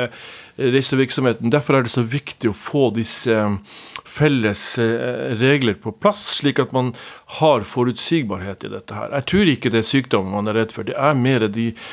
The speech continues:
alle de restriksjonene, alle de påbudene som, som inntrær i en sånn situasjon. Og der føler jeg at, at selv myndighetene i Norge ikke helt klarer å, å finne ut av et system som gjør dette her litt mer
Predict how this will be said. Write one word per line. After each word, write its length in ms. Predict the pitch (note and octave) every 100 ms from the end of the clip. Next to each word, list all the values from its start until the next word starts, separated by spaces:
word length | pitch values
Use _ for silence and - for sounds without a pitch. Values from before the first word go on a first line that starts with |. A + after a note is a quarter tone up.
| - -
alle 200 | C3+ D3
de 180 | A#2 A#2+
restriksjonene, 760 | A2+ A2 A#2+ - D3 B2 G#2+ B2
alle 180 | B2 A#2
de 220 | A#2+ A#2 - -
påbudene 840 | - D3 D3+ C3 B2+ G#2 G#2 G#2 G#2 - - - - C3
som, 380 | - A#2 A2 B2
som 140 | C3
inntrær 640 | C#3+ D3+ C#3+ - G#2 F#2+ -
i 180 | B2
en 160 | A2 G#2+
sånn 320 | B2 A2 G#2
situasjon. 580 | G2 A2+ - A#2+ D#3+ B2+
Og 100 | A2
der 220 | C#3 D#3+
føler 760 | C#3+ - - - D#3+ E3 D#3+ B2
jeg 100 | A2+ C3+
at, 300 | B2+ - - - - - - - - _
at 340 | C3+ B2+ - -
selv 240 | - D3+ C#3
myndighetene 540 | D3+ E3 C#3 C3 B2
i 20 |
Norge 280 | C3+ D#3 A#2+
ikke 160 | - A2+
helt 200 | A#2+ G#2+
klarer 440 | A#2 A2+ B2 G#2
å, 380 | G#2 A#2 A2 -
å 40 |
finne 300 | A#2+ C3 B2 -
ut 240 | C#3 G#2+
av 120 | G#2+
et 60 | G#2
system 560 | - G2+ - A#2+ G2+ G2
som 260 | - G#2+
gjør 240 | G#2+ A#2 G2
dette 180 | G2+ G#2+
her 220 | G2 A2+ F#2
litt 220 | G2+ A2 _ -
mer 220 | A2